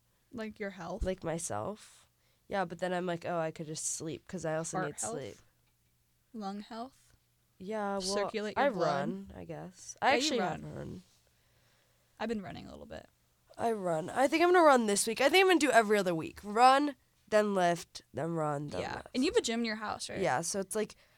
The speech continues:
Speaker 2: but then that's almost worse because it doesn't motivate me.
Speaker 1: Yeah,
Speaker 2: 'Cause I'm like,
Speaker 1: that's
Speaker 2: "Oh, I
Speaker 1: true.
Speaker 2: can just go later," and then I don't <laughs> go later.
Speaker 1: Yeah. I like that, though, 'cause then you can do, like, a little short one.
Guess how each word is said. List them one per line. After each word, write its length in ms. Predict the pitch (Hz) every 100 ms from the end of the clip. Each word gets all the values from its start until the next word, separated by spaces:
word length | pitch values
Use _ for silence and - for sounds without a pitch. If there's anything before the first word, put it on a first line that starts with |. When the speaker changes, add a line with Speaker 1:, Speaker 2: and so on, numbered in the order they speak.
| -
Speaker 2:
but 120 | 277
then 180 | 294 277
that's 240 | 262 277
almost 280 | 277 294 240
worse 300 | 175 185 190
because 220 | - 220
it 100 | 190
doesn't 280 | 180 185 170
motivate 480 | 170 160 156 147 101
me. 260 | 120 127 165
Speaker 1:
Yeah, 280 | 214 196 185
Speaker 2:
'Cause 80 | 240
I'm 80 |
like, 140 | 240 220
Speaker 1:
that's 100 | 208
Speaker 2:
"Oh, 40 |
I 80 | 202
Speaker 1:
true. 40 | 202
Speaker 2:
can 80 | 202
just 140 | 180
go 140 | 185 170
later," 300 | 156 151 151
and 160 | 156
then 80 | 156
I 80 | 151
don't 220 | 139 156
<laughs> 0 |
go 200 | - 214 -
later. 120 | 269
Speaker 1:
Yeah. 520 | 214 190 180 175 175 196 - _ _ _ -
I 120 | 247
like 160 | 247 247
that, 120 | 277
though, 100 | 294
'cause 100 | 262
then 100 | 240
you 60 | 226
can 120 | 240
do, 80 | 247
like, 140 | 233 -
a 40 | 220
little 240 | 214 208
short 440 | - - 190 -
one. 500 | - - - 208 208